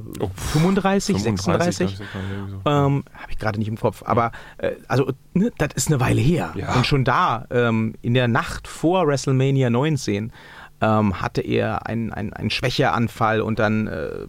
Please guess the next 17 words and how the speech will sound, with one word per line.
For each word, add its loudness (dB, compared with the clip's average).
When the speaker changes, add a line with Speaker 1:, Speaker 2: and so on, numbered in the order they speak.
Speaker 2:
Taubheitserscheinungen 0
in 2
den 4
Armen, 2
Speaker 1:
Mhm. -2
Speaker 2:
ähm, 2
aufgrund -2
der, 2
äh, -6
Ende 4
der 4
neunziger, 2
äh, -6
erlittenen, 2
äh, -6
Nackenverletzung, -2
offensichtlich. -4